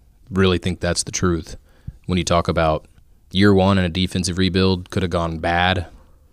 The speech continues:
You had your best linebacker turn into a, basically a first-round prospect,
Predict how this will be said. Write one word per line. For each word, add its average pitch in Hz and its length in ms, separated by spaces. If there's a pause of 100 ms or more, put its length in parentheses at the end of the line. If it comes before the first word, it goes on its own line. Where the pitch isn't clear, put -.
(220)
You 90 120
had 85 260
your 82 100
best - 380 (800)
linebacker 85 680
turn 87 220
into 85 340
a, 71 220 (840)
basically 127 360
a 92 60
first-round 92 500
prospect, 82 600